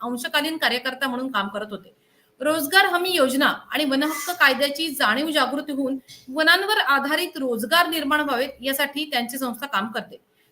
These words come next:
चंद्रपुरात आणि विदर्भात देठे सरांचं मोठं काम आहे. तुम्हाला सगळ्यांना कल्पना असेलच की अतिशय महत्त्वाचा आणि प्रतिष्ठेचा मानला जाणारा महाराष्ट्र फाउंडेशन अमेरिका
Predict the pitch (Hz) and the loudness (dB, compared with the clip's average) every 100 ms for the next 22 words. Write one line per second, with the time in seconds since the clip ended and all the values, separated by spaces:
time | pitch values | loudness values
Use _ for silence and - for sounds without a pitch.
0 | _ 277 262 320 320 320 330 302 320 285 | _ 0 2 2 4 4 6 4 4 2
1 | 269 320 311 285 233 226 294 302 285 285 | 2 4 4 2 0 0 0 0 0 0
2 | 320 254 214 233 247 214 196 - - _ | 0 -2 -2 -2 0 0 -2 -8 -18 _
3 | _ _ - 247 269 277 285 269 277 294 | _ _ -8 -2 2 2 0 2 2 0
4 | 269 294 294 285 330 277 285 - _ 339 | -2 0 2 2 2 0 0 -4 _ -2
5 | 359 - _ _ _ 269 285 381 415 392 | -2 -4 _ _ _ 0 2 2 2 2
6 | 320 349 359 359 359 320 320 302 285 311 | 4 2 4 4 4 4 2 -2 -4 -6
7 | 370 370 370 320 294 311 302 285 269 302 | -6 -2 0 0 0 0 2 2 2 0
8 | - 247 269 311 320 349 302 294 302 330 | -2 -4 0 0 -2 -2 0 0 0 -2
9 | 254 262 302 302 | -2 0 -2 -2